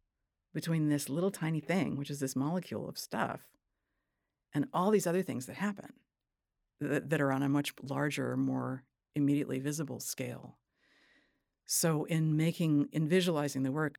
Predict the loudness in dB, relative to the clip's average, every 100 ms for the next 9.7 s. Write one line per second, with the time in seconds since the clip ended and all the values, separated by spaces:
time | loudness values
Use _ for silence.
0 | _ -2 0 4 4 4 0 -2 -2 0
1 | 2 2 0 0 0 2 0 0 -2 -4
2 | -2 0 0 0 0 -4 -6 -6 -10 -8
3 | -8 -8 -10 -12 _ _ _ _ _ _
4 | _ _ -10 -4 0 0 -2 -4 -2 -2
5 | -6 -6 0 0 2 0 0 0 -2 -4
6 | -2 -4 -4 -6 -10 -6 -6 -8 _ _
7 | _ _ _ _ _ _ _ _ _ _
8 | -20 _ _ _ _ _ _ -14 -8 -8
9 | -4 -4 -2 -2 -4 -6